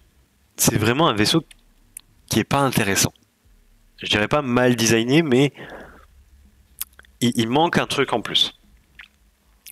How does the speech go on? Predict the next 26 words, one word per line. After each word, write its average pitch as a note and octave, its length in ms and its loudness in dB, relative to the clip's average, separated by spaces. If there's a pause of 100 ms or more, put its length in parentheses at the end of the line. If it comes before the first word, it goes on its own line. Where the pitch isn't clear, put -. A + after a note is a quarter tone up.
(280)
Alors, - 160 -2
qu'est-ce E3+ 160 0
qu'il E3+ 120 2
va A#2+ 100 4
avoir, A#2 360 0
l'Esprit ? B2 320 -2 (840)
Eh G#2 60 -2
bien, G2 160 0
il, G#2+ 180 -2
déjà, G2+ 180 0
il C3+ 100 2
a F#2 60 2
très - 300 -2
peu C#3+ 160 -2
de - 40 -10
P A#2 140 0
V. F2 180 -4 (400)
Cent - 200 -4
cinquante B2 340 -2
P A#2+ 120 0
V, B2 180 2
même A#2+ 200 0
pour A#2 160 -2
un G#2 60 0
vaisseau, G2 260 0
c'est - 240 -2